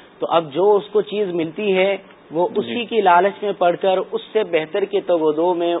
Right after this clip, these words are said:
Speaker 1: اس سے اعلیٰ کو حاصل کرنے کے اندر لگ جاتا ہے۔
Speaker 2: جی۔
Speaker 1: اور اسی طرح پھر وہ وقت آتا ہے کہ انسان جو ہے خواہشات کا غلام بن جاتا ہے۔
Speaker 2: اللہ۔
Speaker 1: اور کسی نے تو یہ بھی لکھا ایک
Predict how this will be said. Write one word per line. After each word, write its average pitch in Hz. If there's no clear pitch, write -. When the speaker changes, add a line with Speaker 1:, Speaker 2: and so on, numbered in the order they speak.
Speaker 1:
اس 185
سے 214
اعلیٰ 170
کو 196
حاصل 170
کرنے 165
کے 165
اندر 160
لگ 151
جاتا 110
ہے۔ 92
Speaker 2:
جی۔ 120
Speaker 1:
اور 170
اسی 240
طرح 226
پھر 240
وہ 233
وقت 226
آتا 180
ہے 214
کہ 214
انسان 180
جو 165
ہے 175
خواہشات 160
کا 196
غلام 147
بن 131
جاتا 107
ہے۔ 90
Speaker 2:
اللہ۔ 101
Speaker 1:
اور 143
کسی 175
نے 220
تو 214
یہ 208
بھی 214
لکھا 190
ایک 156